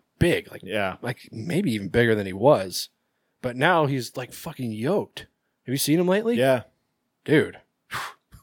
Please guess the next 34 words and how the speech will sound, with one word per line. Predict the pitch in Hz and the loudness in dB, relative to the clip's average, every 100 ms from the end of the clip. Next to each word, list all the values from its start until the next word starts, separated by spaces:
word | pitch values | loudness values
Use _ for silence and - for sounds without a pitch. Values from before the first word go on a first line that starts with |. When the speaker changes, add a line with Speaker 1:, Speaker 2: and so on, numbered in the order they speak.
| _ _ _ - _ _ | _ _ _ -20 _ _
Speaker 1:
Apparently, | - 180 131 | 4 4 4
like, | 123 | 2
Channing | - 120 120 107 | 0 0 0 -2
Tatum's | 113 104 113 110 | -6 -6 -6 -8
kinda | - 113 | -8 -8
like | 101 101 | -6 -8
his, | 107 101 104 | -10 -10 -8
uh, | 95 98 104 _ _ _ _ _ | -8 -8 -14 _ _ _ _ _
his | - 104 | -16 -14
guru. | - 104 113 123 120 - - - _ - | -12 -6 0 0 -2 -10 -16 -18 _ -4
<laughs> | - _ _ _ - | -4 _ _ _ -18
Speaker 2:
You | 120 | -14
could | - | -10
do | 107 131 | -4 2
worse. | 143 156 - - - - | 4 4 2 -6 -8 0
Speaker 1:
Yeah. | 139 135 - _ _ _ _ _ _ _ - | 4 4 0 _ _ _ _ _ _ _ -6
Yeah, | 110 | -2
I | |
mean, | 113 110 | 0 2
he's | 135 | 0
doing | 117 110 | 2 0
something | 175 107 104 | -2 -6 -2
right, | 104 | 2
Speaker 2:
I | |
mean, | 147 | 4
I | 143 | 4
don't | 143 | 6
Speaker 1:
apparently. | 143 | 4
Speaker 2:
want | 135 | 2
him | |
teaching | 123 135 117 | -2 -4 -4
me | 107 | 0
calculus, | 143 180 113 101 92 | 2 2 -2 -4 -6
but | - 101 | -8 -10